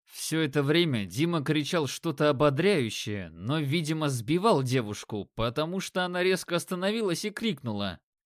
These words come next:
"Дима, замолчи!" Лучник стушевался и сказал что-то стоявшему рядом с ним негру, но тот и ухом не повел. Пятый меч, как я и предполагал, вылетел с семи часов.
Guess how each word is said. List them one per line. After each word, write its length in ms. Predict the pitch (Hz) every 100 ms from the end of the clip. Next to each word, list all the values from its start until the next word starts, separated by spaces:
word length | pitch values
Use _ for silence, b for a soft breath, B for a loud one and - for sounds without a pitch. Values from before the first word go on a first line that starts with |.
| -
"Дима, 640 | 135 147 196 196 135 117 151
замолчи!" 1080 | 143 131 196 226 233 202 - 214 131 92 _ _ _ -
Лучник 560 | - 143 139 139 127
стушевался 720 | - - 131 139 175 190 - 98
и 160 | 107
сказал 480 | 135 - 143 131 160
что-то 380 | 127 - 143 135
стоявшему 720 | - 127 147 143 - 135 127
рядом 280 | 135 131 123
с 140 | -
ним 300 | 143 139 135
негру, 460 | 185 156 98 90 80
но 260 | 82 104 139
тот 280 | 170 139
и 120 | 160 185
ухом 360 | 175 110 95
не 120 | 95
повел. 520 | - 104 101 95 82 - _ _ _
Пятый 320 | 123 139 135 135
меч, 340 | 156 165 -
как 240 | 120 110
я 200 | 120 131
и 20 | 120
предполагал, 840 | - 120 - 131 131 127 156 107
вылетел 580 | 90 135 135 104 120 110
с 60 | -
семи 420 | - 135 139 127
часов. 580 | 139 131 - 92 -